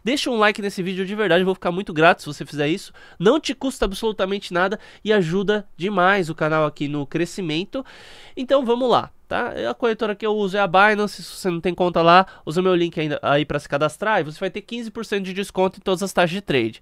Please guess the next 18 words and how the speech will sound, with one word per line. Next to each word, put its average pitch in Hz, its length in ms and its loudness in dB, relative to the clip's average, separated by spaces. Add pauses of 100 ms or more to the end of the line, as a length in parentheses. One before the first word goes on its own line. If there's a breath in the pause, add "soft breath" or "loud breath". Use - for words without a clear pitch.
(220 soft breath)
Se - 180 -6
você 285 240 -4
já 247 100 0
tem 226 200 -8
conta, 220 440 0
não 208 160 -8
vai 214 140 -2
ter 208 140 -4
como 196 260 -2
adicionar 190 360 -2
esse 190 140 -6
desconto, 165 460 -8
às 120 80 -10
vezes 139 140 -12
o - 20 -20
pessoal 156 260 -10
pergunta, 123 520 -12
tá? 196 200 2